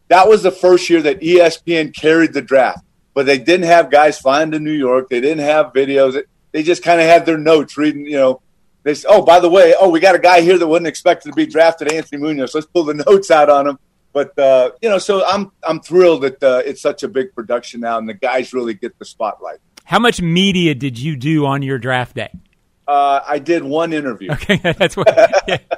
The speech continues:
Speaker 1: Uh, you know, everybody that played in Cincinnati and everyone that followed N B C back in the eighties and nineties remembered Bob Trumpy.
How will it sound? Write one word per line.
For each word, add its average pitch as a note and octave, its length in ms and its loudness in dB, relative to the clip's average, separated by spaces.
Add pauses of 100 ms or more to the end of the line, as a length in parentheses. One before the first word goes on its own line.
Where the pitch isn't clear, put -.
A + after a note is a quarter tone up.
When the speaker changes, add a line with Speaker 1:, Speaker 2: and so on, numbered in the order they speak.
(160)
Speaker 1:
Uh, D#3 180 2
you F3 60 2
know, F3 80 6
everybody F#3 360 4
that F3 60 -14
played F3+ 220 4
in E3 80 -6
Cincinnati D#3+ 720 -2
and D3 100 -8
everyone D#3+ 340 -4
that C#3 120 -6
followed D#3 400 0
N D#3 160 0
B D3 160 -4
C D#3 260 -6
back D3+ 360 0
in C#3+ 100 -8
the B2+ 400 -2
eighties D3 400 -4
and C3 100 -8
nineties C3 380 -6
remembered C3+ 500 -4
Bob C3+ 300 2
Trumpy. B2+ 440 -12